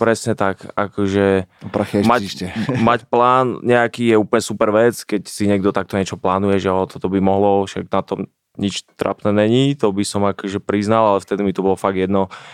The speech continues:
Speaker 1: Ja som práve, že by sa mi zdalo, že keby som robil klasický nejaký rap, možno, možno, možno by som to mal ľahšie celé a by som možno bol viacej prijatý ľuďmi na začiatku,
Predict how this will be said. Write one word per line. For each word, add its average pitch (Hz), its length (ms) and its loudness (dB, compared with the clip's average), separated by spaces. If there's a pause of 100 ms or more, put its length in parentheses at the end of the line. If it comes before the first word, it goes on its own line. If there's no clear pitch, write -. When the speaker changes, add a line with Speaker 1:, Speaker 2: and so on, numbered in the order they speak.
(120)
Speaker 1:
Ja 107 80 0
som 107 160 -4
práve, 113 240 2
že 110 80 0
by 110 160 0
sa 113 160 0
mi 110 80 0
zdalo, 110 320 2
že 104 160 -2
keby 107 160 0
som 110 160 0
robil 107 240 2
klasický 104 560 -2
nejaký 101 320 0
rap, 101 160 0 (400)
možno, 101 400 0
možno, 98 480 0 (480)
možno 101 340 0 (420)
by 110 220 -2
som 117 180 0
to 113 160 0
mal 110 140 4
ľahšie 110 420 2
celé 113 380 4
a 101 160 4
by 101 100 -2
som 104 160 -2
možno 101 800 2
bol 98 320 2
viacej 101 480 0
prijatý 101 400 2
ľuďmi 101 320 2
na 104 160 2
začiatku, 113 680 -2